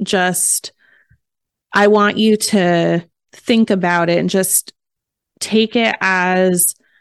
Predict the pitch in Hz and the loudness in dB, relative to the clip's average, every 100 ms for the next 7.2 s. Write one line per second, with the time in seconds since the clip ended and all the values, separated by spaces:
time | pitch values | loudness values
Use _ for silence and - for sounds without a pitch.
0 | _ _ _ _ _ _ 196 196 214 185 | _ _ _ _ _ _ -4 0 0 0
1 | 208 214 - 196 185 185 180 - 180 180 | 0 0 -2 -2 0 0 -2 -4 -4 -4
2 | - 294 233 180 180 214 220 202 175 214 | -2 0 0 0 -2 0 0 0 -2 -2
3 | 240 - 233 220 214 202 226 240 202 190 | -2 0 2 2 0 -2 0 2 2 2
4 | 196 202 _ _ _ - 190 185 190 - | 0 -4 _ _ _ -6 -4 -2 -4 -4
5 | 196 190 190 190 185 - - 196 190 185 | -2 0 0 0 -2 -6 -6 -4 -4 -4
6 | 180 175 175 175 175 170 165 - 185 175 | -2 0 0 0 -2 -2 -2 0 0 2
7 | 190 196 | 0 -2